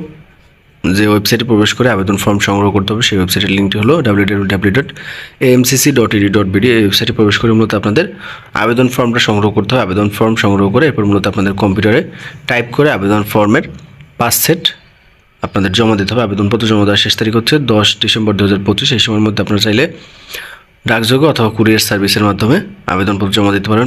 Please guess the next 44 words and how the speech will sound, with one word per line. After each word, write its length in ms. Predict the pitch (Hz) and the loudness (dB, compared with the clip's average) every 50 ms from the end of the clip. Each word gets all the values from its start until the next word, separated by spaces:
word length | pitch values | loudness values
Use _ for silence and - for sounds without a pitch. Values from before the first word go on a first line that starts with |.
| 123 - | 0 -2
পাশাপাশি 300 | 113 - 107 101 101 - 107 | -2 0 0 0 0 0 0
আপনাদের 220 | 92 104 101 104 104 | -2 0 0 2 4
মূলত 180 | 104 104 104 120 123 - - 98 104 | 4 4 4 4 4 2 2 2 0
এক, 80 | 104 104 101 101 | 0 -2 -2 2
দুই 140 | 113 120 139 139 | 2 4 4 4
এবং 120 | 110 101 98 95 107 | 2 2 0 0 0
তিন 100 | 113 110 | 0 2
নং 80 | 113 110 110 | 2 0 0
পদের 160 | 117 107 107 107 | 0 0 2 2
জন্য 120 | 113 113 107 101 | 2 2 2 0
এক 40 | 95 - | -2 -2
হাজার 140 | 101 104 92 92 | -4 -4 -2 -2
টাকা, 160 | 113 107 147 180 180 - - - - - - - - - _ _ - | -2 -2 -2 -4 -4 -10 -18 -20 -20 -20 -20 -20 -20 -20 _ _ -2
চার 140 | 107 - 113 - | -2 -2 -2 -2
থেকে 140 | - 123 123 - | -2 0 0 2
ছয় 120 | 117 107 104 | 2 2 2
নং 80 | 104 104 107 | 2 2 2
পদের 160 | 104 101 101 | 2 2 4
জন্য 120 | 104 104 107 104 | 4 4 4 4
মূলত 160 | 104 104 104 107 - | 2 0 -2 -2 -2
পাঁচশত 280 | - 107 - - 107 110 113 110 | -2 -2 -2 -4 -4 -2 -2 -2
টাকা 120 | 101 98 92 | 0 -2 -2
আপনাদের 260 | 95 104 101 110 165 - - - - - - - - _ | -2 -2 0 0 -2 -2 -4 -12 -16 -16 -16 -18 -18 _
পে 80 | - 123 117 | -2 0 2
অর্ডার 180 | 113 110 123 139 151 | 2 2 2 2 2
বা 40 | 127 107 | 2 2
ব্যাংক 140 | 101 98 92 | 2 0 0
ড্রাফট 220 | 98 104 120 - - - - - | -2 -2 -4 -4 -8 -10 -8 -6
আবেদনপত্রের 480 | 85 90 92 95 95 90 87 87 - - | -4 -2 0 0 0 0 0 0 0 0
সাথে 140 | 107 95 117 - - | 0 0 -2 -2 -2
সংযুক্ত 320 | 101 92 90 90 90 - - 104 | 0 0 -2 -2 -4 -4 -4 -4
করতে 160 | 95 90 - | -4 -2 -2
হবে। 140 | 104 110 156 156 - - - - - - - | 0 0 0 -2 -2 -10 -18 -14 -8 -6 -2
এবং 160 | 117 131 147 160 165 165 170 - - | 0 2 4 4 2 0 -2 -8 -2
তেসরা 280 | - 143 113 120 131 131 135 | -2 0 2 2 2 2 4
নভেম্বর 260 | 131 127 123 123 127 117 | 4 4 4 2 2 2
দুহাজার 220 | 113 110 110 107 110 | 4 2 2 2 0
পঁচিশ 200 | - 110 - - - - | -2 -2 -2 -2 0 2
তারিখে 220 | 117 113 110 113 113 113 | 2 2 2 2 0 0
প্রকাশিত 360 | 101 110 98 - - 98 - 135 160 190 - - - | 0 0 0 -2 -2 -4 -4 -4 -4 -4 -6 -4 -2
বিজ্ঞপ্তির 420 | 104 95 95 104 95 95 - 117 104 | -2 -2 0 -2 -4 -4 -2 -2 0
আলোকে 240 | 98 101 101 101 151 180 - - - - - - - - - - _ _ _ | 0 -2 -2 0 -2 -2 -2 -6 -14 -18 -18 -18 -18 -18 -20 -20 _ _ _
বেশ 120 | 107 107 - - | -2 -2 0 0
কয়েকটা 240 | 123 110 - 131 | -2 -2 -2 -2